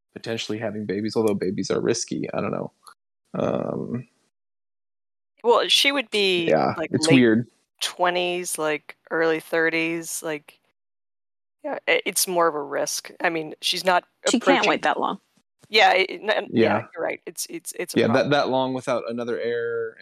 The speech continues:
Speaker 1: and, um, I guess the realm is waiting that long, though, for him. If the people that want him to be king, they're waiting for him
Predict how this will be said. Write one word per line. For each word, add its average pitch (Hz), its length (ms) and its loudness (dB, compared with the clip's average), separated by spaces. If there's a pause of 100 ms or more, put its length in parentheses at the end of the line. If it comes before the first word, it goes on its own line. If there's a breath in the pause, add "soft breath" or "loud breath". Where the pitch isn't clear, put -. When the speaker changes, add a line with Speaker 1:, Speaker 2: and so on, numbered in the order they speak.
(100)
Speaker 1:
and, 98 300 -20 (1400 loud breath)
um, - 440 -10
I 131 100 4
guess 151 240 2
the 127 100 2
realm 127 320 6
is 117 120 0
waiting 117 320 4
that 107 200 -2
long, 113 240 -2
though, 110 120 0
for 113 200 -6
him. 117 300 -4
If 110 220 -8
the 92 80 -4
people - 280 -2
that 90 80 0
want 104 220 -4
him 117 120 -6
to 110 80 -2
be 104 120 -6
king, 127 260 -4
they're 110 100 0
waiting 107 300 0
for - 120 -6
him 120 360 -6